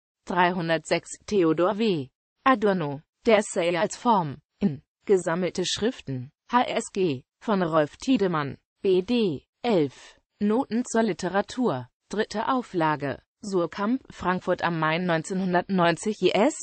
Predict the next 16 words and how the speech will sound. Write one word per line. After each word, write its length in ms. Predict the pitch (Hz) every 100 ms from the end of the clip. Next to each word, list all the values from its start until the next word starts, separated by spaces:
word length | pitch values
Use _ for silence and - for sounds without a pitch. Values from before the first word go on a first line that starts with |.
| -
B 120 | 185
N 180 | 180 180
drei 360 | 175 165 196 -
fünf 400 | - 247 160 -
eins 260 | 165 160 -
acht 280 | 220 - -
fünf 380 | - - 269 220
sieben 380 | - 214 269 285
zwei 320 | - 269 254
drei 280 | 196 190 277
zwei 500 | - 208 180 185 -
sechs. 720 | - 269 208 - - - - _ _ _
Neun 300 | 175 190 247
bis 160 | 240 185
dreiunddreißig, 1080 | - 165 202 285 185 170 165 208 294 220 -
Zitat 720 | - 202 165 156 135 - -